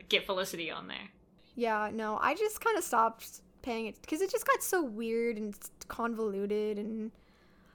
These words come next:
Speaker 2: it, <sighs> just like a lot of shows like that. It's like the one,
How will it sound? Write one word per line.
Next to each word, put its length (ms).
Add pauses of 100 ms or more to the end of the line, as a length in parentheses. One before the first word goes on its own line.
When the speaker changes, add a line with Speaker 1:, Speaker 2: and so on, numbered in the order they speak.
(520)
Speaker 2:
it, 260 (360)
<sighs> 360
just 180
like 120
a 40
lot 200
of 60
shows 260
like 220
that. 380
It's 220
like 180
the 80
one, 180